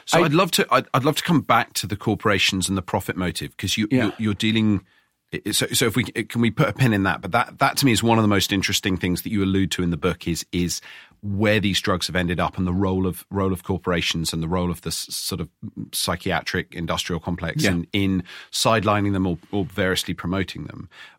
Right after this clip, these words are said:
Speaker 1: But can we go back to your trips? 'Cause I
Speaker 2: Yeah.
Speaker 1: think one of the most compelling bits of the book, uh, it's beautifully researched, but also it's immersive, and that you,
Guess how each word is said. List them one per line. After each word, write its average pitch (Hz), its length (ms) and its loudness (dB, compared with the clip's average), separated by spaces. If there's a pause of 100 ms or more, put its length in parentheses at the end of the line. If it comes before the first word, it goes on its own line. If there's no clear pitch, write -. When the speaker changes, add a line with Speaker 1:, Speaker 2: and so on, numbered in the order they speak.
Speaker 1:
But - 300 -2
can 127 120 0
we 147 60 8
go 156 160 4
back 147 160 0
to 117 120 0
your 95 380 2
trips? - 480 -6
'Cause - 180 -2
I 151 80 6
Speaker 2:
Yeah. 101 40 2
Speaker 1:
think 120 180 0
one 120 240 2
of 123 140 0
the 104 100 0
most 98 460 0 (360)
compelling 98 760 0 (320)
bits - 240 -4
of 82 120 -8
the 82 80 -8
book, 82 480 -4 (140)
uh, 78 140 -4 (100)
it's - 260 -8
beautifully 92 460 0
researched, 107 560 2
but 98 100 -2
also 90 220 0
it's - 180 -4
immersive, 73 480 -8
and 78 100 -6
that 78 120 -6
you, 98 280 -2